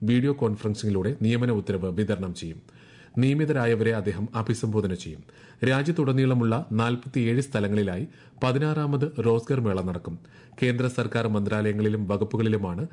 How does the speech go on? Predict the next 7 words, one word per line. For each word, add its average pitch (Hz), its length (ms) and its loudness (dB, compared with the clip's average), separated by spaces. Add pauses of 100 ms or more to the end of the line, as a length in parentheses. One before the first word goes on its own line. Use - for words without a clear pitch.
(240)
നിയമനങ്ങൾ 120 500 0
നടക്കുന്നത്. 90 460 -6 (440)
രാജ്യത്തുടനീളമുള്ള 135 1000 2 (100)
റോസ്ഗാർ 117 400 2
മേളകൾ 101 380 0
വഴി 98 260 -2 (100)
ഇതുവരെ 113 400 2